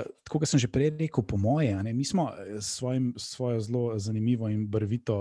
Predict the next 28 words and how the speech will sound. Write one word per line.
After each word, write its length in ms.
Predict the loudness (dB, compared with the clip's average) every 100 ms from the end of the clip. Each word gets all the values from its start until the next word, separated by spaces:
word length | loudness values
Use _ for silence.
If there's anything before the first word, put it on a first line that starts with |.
| -2
skupino 480 | -6 -8 -4 -2 -2
prijateljev, 500 | -2 -4 -2 0 -2
ki 140 | -2
jih 160 | -4 -4
imam, 320 | -4 -2 -4
eh, 180 | -4 -4
smo 220 | -4 -4
v 40 | -4
bistvu 200 | -2 0
že 120 | 0
nekje 220 | 0 2 2
novembra 680 | 2 0 0 0 2 2
začeli 360 | 0 -2 -4 -4
spremljati, 580 | -4 -6 -4 -2 -4 -8 -14
eh, 100 | -14
kaj 160 | -8 -8
se 120 | -6
dogaja 280 | -4 -2 -2
na 80 | -4
Kitajskem. 540 | -6 -8 -8 -8 -10 _ -20 -20 -20 -10
Um, 580 | -4 -2 -2 -2 -4 -2
in 180 | 4 4
smo 240 | 6 6
v 80 | 6
bistvu 220 | 4 4
že 100 | 6
vsi 400 | 6 6 6 6 6
januarja 760 | 6 6 8 8 6 6 4